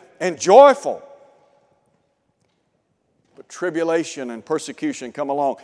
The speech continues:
And here's what strikes me about Jesus. He was very upfront, very transparent in his teaching and preaching, wasn't he? Now, you think about how many people try to sell you a product or a service, and then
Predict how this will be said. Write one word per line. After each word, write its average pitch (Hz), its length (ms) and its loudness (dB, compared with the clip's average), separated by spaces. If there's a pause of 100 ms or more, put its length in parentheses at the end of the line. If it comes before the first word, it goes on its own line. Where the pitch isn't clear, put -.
(200)
And 139 80 -14
here's 240 220 -4
what - 640 -4
strikes 156 420 -8
me 147 140 -8
about 120 260 -8
Jesus. 123 440 -16
He 165 80 -12
was 139 140 -12
very 156 300 -2
upfront, 127 600 -8 (380)
very 156 220 0
transparent 143 680 -6
in 117 100 -14
his 117 120 -12
teaching 123 360 -14
and 120 80 -14
preaching, 104 400 -14
wasn't 104 360 -18
he? - 2000 -20
Now, 131 80 -12
you 190 60 -6
think 220 220 -6
about 175 360 0 (600)
how 196 140 -8
many 185 160 -4
people 156 280 -6
try 160 300 -2
to 143 460 -6
sell 185 400 0
you 165 240 -2
a 143 80 -2
product 135 640 0
or 143 160 2
a 131 100 -4
service, 151 560 0
and 127 240 -10
then 165 240 -2